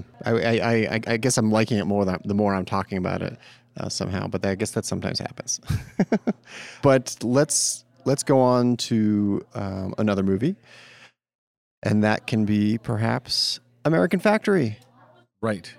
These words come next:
Speaker 2: You saw that this evening, or
Speaker 1: I
Speaker 2: this
Speaker 1: saw that.
Speaker 2: afternoon.
Speaker 1: Yes. I know. I saw it this evening. Yeah.
Speaker 2: Yeah, same
Speaker 1: Uh,
Speaker 2: here.
Speaker 1: at the Prospector.
Speaker 2: The Prospector.
Speaker 1: Yeah.
Speaker 2: Yeah.
Speaker 1: Where the screen seems small.
Speaker 2: Um, it's, it's interesting. I mean, I, I, I was, I remember seeing Bisbee Seventeen in there last year, and it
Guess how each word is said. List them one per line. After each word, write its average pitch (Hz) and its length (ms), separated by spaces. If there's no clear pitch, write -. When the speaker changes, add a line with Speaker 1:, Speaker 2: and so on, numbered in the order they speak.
Speaker 2:
You 113 100
saw 113 180
that 104 120
this 87 160
evening, 87 400
or 120 80
Speaker 1:
I - 20
Speaker 2:
this 135 100
Speaker 1:
saw 117 200
that. 98 180
Speaker 2:
afternoon. - 140
Speaker 1:
Yes. 127 380
I 131 40
know. 135 120
I - 40
saw 131 120
it 123 40
this 120 180
evening. 101 380
Yeah. 98 140
Speaker 2:
Yeah, 90 100
same 101 180
Speaker 1:
Uh, 101 120
Speaker 2:
here. 90 140
Speaker 1:
at 101 160
the 107 120
Prospector. - 680
Speaker 2:
The 113 100
Prospector. 113 640
Speaker 1:
Yeah. - 180
Speaker 2:
Yeah. 139 140
Speaker 1:
Where 117 160
the 113 100
screen 151 420
seems 127 640
small. 104 580
Speaker 2:
Um, 180 760
it's, - 140
it's 160 240
interesting. 147 340
I 120 40
mean, 135 140
I, 127 320
I, 131 40
I 135 40
was, 143 180
I - 40
remember 143 240
seeing 143 380
Bisbee 127 240
Seventeen 123 540
in 104 220
there 92 200
last 90 360
year, 90 280
and 95 160
it 98 60